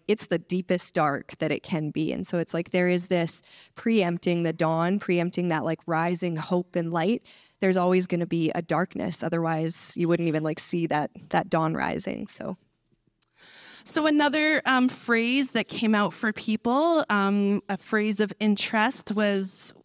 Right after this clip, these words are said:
Speaker 2: uh, about God keeping record of sins. Could I get someone to grab me one of the little pieces of paper? 'Cause I don't actually have the psalm printed out here,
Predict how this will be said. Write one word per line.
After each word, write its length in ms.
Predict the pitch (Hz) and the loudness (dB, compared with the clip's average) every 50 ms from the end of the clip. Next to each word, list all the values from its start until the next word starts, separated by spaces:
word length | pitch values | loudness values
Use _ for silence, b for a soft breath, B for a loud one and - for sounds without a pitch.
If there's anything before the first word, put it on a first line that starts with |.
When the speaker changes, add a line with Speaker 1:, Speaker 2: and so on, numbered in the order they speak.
| _ - | _ -2
Speaker 2:
uh, 260 | 208 196 190 185 - | 0 2 2 0 0
about 460 | - 190 190 208 196 180 117 - - 196 | 0 0 2 2 2 2 0 -2 -4 -2
God 220 | - 202 208 208 | 0 0 0 -2
keeping 320 | - - 247 240 233 208 | -2 -2 0 2 2 4
record 360 | 185 190 175 - - 196 190 185 | 2 2 0 0 -2 -2 -2 -2
of 140 | 170 165 | -2 -4
sins. 400 | - - - 180 175 175 175 - B B B B B - | -6 -4 -4 -4 -4 -4 -6 -8 B B B B B -6
Could 120 | - 247 | -2 0
I 80 | 247 285 | 0 0
get 160 | - 523 - | -2 -4 -4
someone 280 | - - 254 240 226 226 | 0 2 2 2 2 2
to 120 | - 262 | 0 -2
grab 300 | 214 - 190 180 170 175 | -2 0 2 2 4 4
me 100 | 190 190 | 4 2
one 80 | 190 190 | 4 4
of 120 | 196 190 | 4 2
the 40 | 196 | 2
little 160 | 196 190 185 | 2 2 2
pieces 340 | - - 196 180 - 180 180 | 0 -2 -4 -6 -4 -4 -4
of 100 | 185 - | -4 -4
paper? 340 | - - 175 165 - 185 185 | -2 -4 -2 0 0 -2 -2
'Cause 160 | - 190 185 | 0 0 0
I 80 | 180 180 | 0 0
don't 260 | 180 - 180 190 202 | 0 0 0 2 2
actually 320 | 202 269 - - 294 269 | 0 0 -2 -2 -4 -4
have 280 | - - - 214 196 185 | -2 -2 0 0 2 2
the 100 | 202 196 | 0 0
psalm 380 | - - - 160 165 170 185 | 0 0 -2 0 0 -2 -2
printed 340 | 185 - 202 185 - 156 151 | -2 -2 -4 -4 -4 -4 -2
out 160 | - 165 175 | 0 -2 -2
here, 320 | - - - - - - | -2 -6 -8 -10 -10 -12